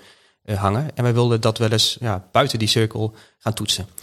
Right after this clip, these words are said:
Dus uiteindelijk, eh, kwamen we in contact met Rebel. En we kenden Rebel naar aanleiding van het onderzoek dat, eh, was gedaan, eh, voor de Olympische Spelen. De haalbaarheid van de Olympische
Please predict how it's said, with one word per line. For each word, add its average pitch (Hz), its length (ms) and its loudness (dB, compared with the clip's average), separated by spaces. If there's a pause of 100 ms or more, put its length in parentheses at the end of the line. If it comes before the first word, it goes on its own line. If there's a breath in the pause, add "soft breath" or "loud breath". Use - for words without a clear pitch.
(600 loud breath)
Dus 131 120 0
uiteindelijk, 147 500 4
eh, 139 280 6
kwamen 135 340 4
we 123 420 4
in 113 80 -2
contact 131 360 0
met 117 140 4
Rebel. 143 440 2
En 123 100 0
we 117 80 2
kenden 120 280 2
Rebel 117 300 2
naar 113 120 2
aanleiding 110 400 2
van 113 260 2
het 113 160 0
onderzoek 123 380 2
dat, 113 240 2
eh, 113 120 0
was 113 180 2
gedaan, 107 480 2
eh, 107 140 0
voor 107 100 0
de - 100 -4
Olympische 113 300 2
Spelen. 156 440 4
De 107 80 -4
haalbaarheid 113 400 2
van 117 100 0
de 113 60 2
Olympische 117 300 0